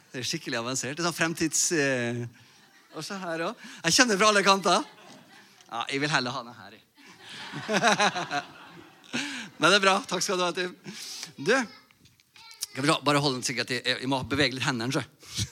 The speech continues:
<laughs> Kan de flytte også litt på det her stativet her, liksom?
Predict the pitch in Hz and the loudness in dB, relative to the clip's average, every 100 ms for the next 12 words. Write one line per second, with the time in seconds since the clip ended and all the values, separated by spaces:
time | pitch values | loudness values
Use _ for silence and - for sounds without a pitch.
0 | 151 - 151 151 - 170 - 156 262 320 | -2 0 0 0 0 -2 -2 -4 -2 -4
1 | 226 165 196 262 - 320 - 139 170 440 | -4 -2 0 2 4 4 4 4 4 2
2 | 392 294 262 226 214 196 180 156 160 139 | 2 2 4 4 2 2 4 4 0 0
3 | 160 147 - 160 | 0 0 -4 -10